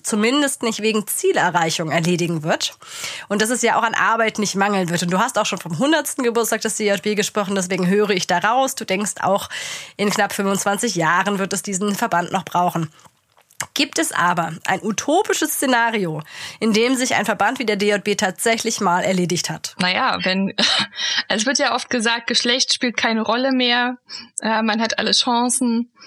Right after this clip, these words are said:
Speaker 2: äh, man muss nur wollen und sie nutzen und bla, ja, das, und letztlich läuft's dann immer wieder darauf hinaus, Betroffene von Diskriminierung verantwortlich zu machen für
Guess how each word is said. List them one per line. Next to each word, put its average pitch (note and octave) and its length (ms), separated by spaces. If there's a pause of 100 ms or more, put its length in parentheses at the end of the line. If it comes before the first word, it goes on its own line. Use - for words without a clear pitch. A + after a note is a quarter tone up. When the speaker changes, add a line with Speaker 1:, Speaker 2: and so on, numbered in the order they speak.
(300)
Speaker 2:
äh, G#3 340
man G3 180
muss A3 160
nur G3+ 180
wollen G3 400
und G3 140
sie G#3+ 100
nutzen A3 600
und F#3 300 (200)
bla, G#3 320 (140)
ja, G3+ 240
das, - 260 (320)
und F#3+ 100
letztlich G3 360
läuft's F#3 240
dann F#3 120
immer F#3+ 220
wieder G3 180
darauf F3+ 300
hinaus, F3 560
Betroffene G3 480
von F#3 180
Diskriminierung F#3 1040
verantwortlich F3+ 640
zu - 120
machen D#3 520
für F3 420